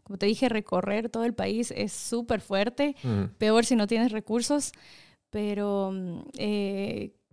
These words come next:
Speaker 1: eh, igual, o sea, tenemos que hacerlo y, y la cosa es llegar a más personas y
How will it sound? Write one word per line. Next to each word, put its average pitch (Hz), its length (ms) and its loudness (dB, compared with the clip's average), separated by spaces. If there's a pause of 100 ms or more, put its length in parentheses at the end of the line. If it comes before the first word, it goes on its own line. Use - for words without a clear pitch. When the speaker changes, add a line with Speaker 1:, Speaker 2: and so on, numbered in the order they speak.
(280)
Speaker 1:
eh, 202 220 -4
igual, 202 380 2
o 202 60 0
sea, 226 340 0
tenemos 208 500 0
que 202 100 -2
hacerlo 247 420 0
y, 240 60 2
y 196 500 -4
la 190 160 -4
cosa 233 320 -2
es 247 100 0
llegar 214 300 0
a 254 60 2
más 240 340 0
personas 247 720 0
y 190 480 -6